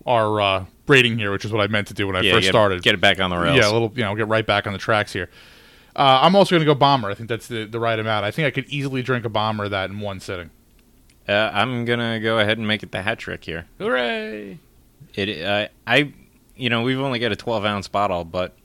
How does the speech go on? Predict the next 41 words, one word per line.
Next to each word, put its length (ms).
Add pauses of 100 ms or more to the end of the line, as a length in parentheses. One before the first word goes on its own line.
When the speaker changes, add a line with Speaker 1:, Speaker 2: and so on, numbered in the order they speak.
Speaker 2:
I 140
agree. 300
I 120
think 240
a 40
Bomber 460
is 160
the, 460
the 80
right 260
size 320
for 140
that. 240 (640)
It'd, 280
uh, 240
be 260
very 400
good, 240
I 160
think, 340
with, 320
uh, 340 (920)
you 100
know, 240
a 20
later 380
meal. 380 (1600)
Speaker 3:
Yeah, 280
I 80
mean, 160
it's, 640 (720)
I, 220 (200)
I 120
would 240
definitely 360
pair 220
that 240 (100)
with 140
a 40
meal. 280 (140)
I 200